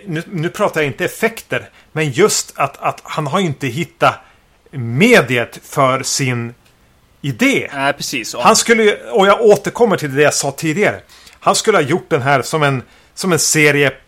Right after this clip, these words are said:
Speaker 1: på Netflix eller H B O. Eh, åtta till tio avsnitt och han hade kunnat ha en fantastisk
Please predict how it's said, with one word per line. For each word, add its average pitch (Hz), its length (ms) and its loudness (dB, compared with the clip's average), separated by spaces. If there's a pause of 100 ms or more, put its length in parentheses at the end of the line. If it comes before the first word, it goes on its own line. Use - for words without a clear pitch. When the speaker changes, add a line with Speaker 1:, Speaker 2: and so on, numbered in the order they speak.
Speaker 1:
på 262 180 2
Netflix 147 680 -2
eller 196 200 -4 (140)
H 139 60 -4 (140)
B 127 140 -2
O. 123 220 -6 (580)
Eh, - 140 -2 (140)
åtta 240 340 -2
till - 120 -10
tio 160 320 -2
avsnitt 151 760 -2
och 160 100 0
han 143 100 2
hade 147 180 2
kunnat 143 200 -6
ha 143 120 2
en 139 60 -4
fantastisk - 1300 -4